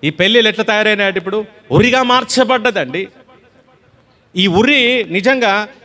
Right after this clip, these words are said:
మీకాలకి ఏమైనా ఆశీర్వాదకరంగా ఉన్నదంటే మీకాలు దావీదుని ప్రేమించింది కానీ దావీదులో ఉన్న దేవుణ్ణి ప్రేమించలేదు.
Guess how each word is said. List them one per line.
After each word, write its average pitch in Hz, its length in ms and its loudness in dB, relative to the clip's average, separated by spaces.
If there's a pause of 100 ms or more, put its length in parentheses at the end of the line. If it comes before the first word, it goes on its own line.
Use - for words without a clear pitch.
(120)
మీకాలకి 254 540 0
ఏమైనా 240 200 0
ఆశీర్వాదకరంగా 220 760 0
ఉన్నదంటే 190 440 -4
మీకాలు 220 540 -2
దావీదుని 202 600 -2
ప్రేమించింది 202 520 -4
కానీ 202 200 -6
దావీదులో 190 540 0
ఉన్న 185 120 -6
దేవుణ్ణి 185 440 2
ప్రేమించలేదు. 135 680 -6